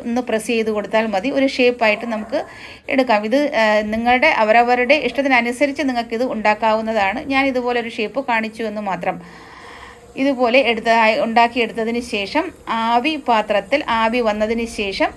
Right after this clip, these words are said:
ഇതുപോലെ പെറുക്കി വെച്ച് ഒരു ഇരുപത് മിനിറ്റ് ആവി വന്നതിന്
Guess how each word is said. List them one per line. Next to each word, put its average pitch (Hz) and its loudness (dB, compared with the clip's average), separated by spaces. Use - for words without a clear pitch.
ഇതുപോലെ 247 2
പെറുക്കി 220 -2
വെച്ച് 190 -4
ഒരു 220 -4
ഇരുപത് 262 2
മിനിറ്റ് 202 -6
ആവി 233 2
വന്നതിന് 220 0